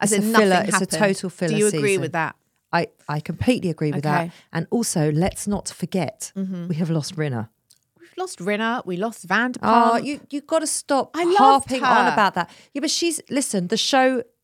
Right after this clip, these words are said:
Speaker 2: the show managed very well without her. It did.
Speaker 1: But you can't replace Vanderpump with Crystal. Come on.
Speaker 2: What I'm s-, we didn't.
Speaker 1: We did.
Speaker 2: No, we didn't.
Speaker 1: Who did we replace her with?
Speaker 2: Vanderpump went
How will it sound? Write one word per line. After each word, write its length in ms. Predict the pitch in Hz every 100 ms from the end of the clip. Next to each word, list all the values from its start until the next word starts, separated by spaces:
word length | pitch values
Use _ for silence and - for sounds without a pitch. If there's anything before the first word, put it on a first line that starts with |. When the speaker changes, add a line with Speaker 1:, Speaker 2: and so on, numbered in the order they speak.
| _ _ _
Speaker 2:
the 80 | -
show 340 | 220 - 247 247
managed 380 | 233 220 190 -
very 260 | 190 185
well 320 | 190 185 175
without 420 | 160 170 170 147 131
her. 200 | 117 123 _ _ _
It 120 | 226
did. 340 | 254 139 - - -
Speaker 1:
But 80 | 302
you 80 | 330
can't 300 | 381 440 392
replace 440 | 453 320 311 240
Vanderpump 400 | 269 285 262 240
with 160 | - -
Crystal. 800 | - 302 302 - - 202 269 - -
Come 220 | - -
on. 480 | 523 539 539 539 539
Speaker 2:
What 140 | 554
I'm 140 | 254 247
s-, 220 | - - - _
we 120 | 220
didn't. 520 | 226 254 139 117 - -
Speaker 1:
We 80 | 269
did. 400 | 403 587 - -
Speaker 2:
No, 80 | 196
we 60 | 190
didn't. 280 | 156 123 -
Speaker 1:
Who 80 | 269
did 100 | 277
we 80 | 302
replace 320 | 277 311 302
her 100 | 254
with? 100 | 214
Speaker 2:
Vanderpump 360 | 381 403 - 269
went 160 | 247